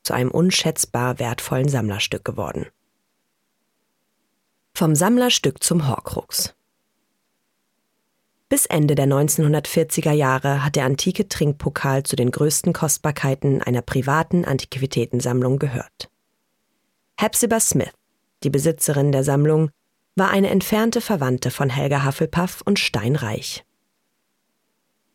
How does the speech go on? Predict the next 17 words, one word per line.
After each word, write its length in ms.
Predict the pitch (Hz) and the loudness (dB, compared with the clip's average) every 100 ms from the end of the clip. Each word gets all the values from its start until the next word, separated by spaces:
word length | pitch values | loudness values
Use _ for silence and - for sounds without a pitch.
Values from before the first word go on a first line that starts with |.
| _ _ _ _ - | _ _ _ _ 0
Diese 180 | 247 254 | 2 2
ältere 320 | 139 139 147 | 2 0 0
Hexe 420 | 151 147 - 180 | 0 0 0 0
führte 320 | 180 165 - | 2 0 0
einem 220 | 131 135 | 0 0
attraktiven 640 | - - 143 - 196 190 196 | -2 -2 -6 -2 0 2 4
jungen 300 | 147 127 123 | 4 2 2
Mitarbeiter 540 | 131 - 139 139 139 | 2 0 0 -2 0
des 200 | 139 131 | -2 0
Raritätengeschäfts 1080 | 131 131 123 - 147 151 143 - 147 - - | -2 -2 -2 0 0 0 0 0 0 -2 -6
Borgin 420 | - 147 139 131 | -2 -2 0 0
und 180 | 131 135 | 0 0
Burkes 400 | - 143 151 - - | 0 0 0 -4 -2
ihre 240 | 180 196 | 0 0
größten 420 | 196 123 - - | -2 -2 -2 -2
Schätze 400 | 156 - - - | -2 -2 -4 -8
vor. 360 | 104 - - | -8 -6 -6